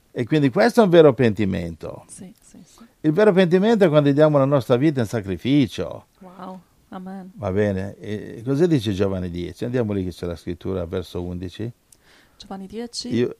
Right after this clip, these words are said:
Speaker 2: undici.
Speaker 1: undici e dodici, io sono?
Speaker 2: Io sono il buon pastore.
Speaker 1: Il buon pastore dà?
Speaker 2: Dà la sua vita per le pecore. Il mercenario che non è pastore, a cui non appartengono le
Speaker 1: A
Speaker 2: pecore.
Speaker 1: cui non appartengono, non gli interessano le pecore, come i mercenari di certe chiese di oggi.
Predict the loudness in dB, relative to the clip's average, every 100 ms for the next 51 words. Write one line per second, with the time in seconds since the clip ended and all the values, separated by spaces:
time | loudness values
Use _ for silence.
0 | -12 -6 -6 -6 -8 -4 -2 -2 -4 -2
1 | 0 2 0 2 2 2 0 0 -2 -6
2 | _ -20 _ _ -10 -10 -8 -6 -8 -6
3 | -6 -6 -6 -8 -8 -8 -8 -8 -4 -2
4 | 0 0 0 -2 0 2 2 4 4 4
5 | 2 _ _ -10 -4 -4 -4 -4 -6 -6
6 | -8 -8 -8 -10 -10 -10 -10 -10 -10 -12
7 | _ _ _ _ _ -6 -6 -4 -6 -6
8 | -6 -6 -6 -6 -6 -6 -8 -8 -6 -6
9 | -8 -10 -8 -6 -6 -4 -6 -8 -8 -8
10 | -6 -10 -8 -4 -4 -4 -8 -10 -6 -6
11 | -6 -6 -6 -2 2 4 4 4 2 2
12 | 0 2 2 2 2 0 0 0 0 2
13 | 2 2 -2 -4 -4 -4 -4 -2 -4 -4
14 | -4 -4 -4 -6 -6 -6 -4 -4 -6 -10
15 | -12 -10 -10 -8 -8 -8 -12 -12 -12 -12